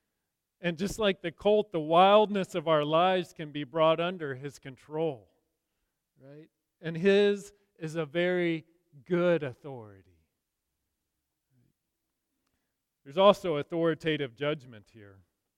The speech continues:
Let's pick it up in verse twelve. "On the following day, when they came from Bethany," the next morning, he had gone to the temple, went back to Bethany that evening 'cause it was late.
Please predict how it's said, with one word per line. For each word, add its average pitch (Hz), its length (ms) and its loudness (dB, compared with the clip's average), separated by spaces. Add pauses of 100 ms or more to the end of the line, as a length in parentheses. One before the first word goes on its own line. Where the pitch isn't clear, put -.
Let's 156 100 -20
pick 202 160 -8
it 175 80 -4
up 165 140 -6
in 147 100 -14
verse 147 240 -6
twelve. 143 480 -6 (480)
"On 151 140 -10
the 151 80 -12
following 190 640 2
day, 170 320 2
when 156 140 -10
they 147 120 -8
came 185 300 -6
from 151 220 -20
Bethany," 127 580 -6 (1500)
the 135 80 -20
next 156 280 -6
morning, 135 340 -14
he 135 100 -18
had 143 120 -12
gone 147 180 -8
to 156 80 -10
the 143 100 -12
temple, 165 480 -8
went 139 200 -8
back 147 420 -4 (340)
to 156 80 -14
Bethany 143 520 -8
that 139 200 -6
evening 147 320 -14
'cause 143 160 -16
it 131 80 -18
was 127 180 -20
late. 143 300 -6